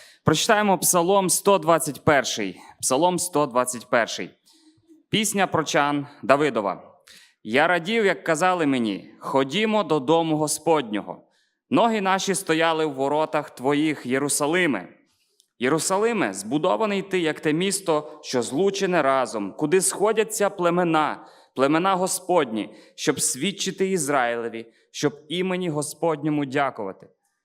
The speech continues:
Бо то там на престолах для суду сидять, на престолах дому Давидового. Миру бажайте для Єрусалиму. Нехай будуть безпечні, хто любить тебе.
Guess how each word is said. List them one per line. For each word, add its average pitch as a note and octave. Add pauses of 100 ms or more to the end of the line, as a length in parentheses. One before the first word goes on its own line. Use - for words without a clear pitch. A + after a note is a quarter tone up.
(180)
Бо C#3+
то F3
там G#3
на E3+
престолах F3+
для C#3
суду F3+
сидять, B2+
на C#3
престолах F3
дому D3
Давидового. C3+ (360)
Миру A#3+
бажайте D#3+
для C3+
Єрусалиму. C#3 (360)
Нехай C#3
будуть D#3+
безпечні, D#3
хто B2
любить B2+
тебе. B2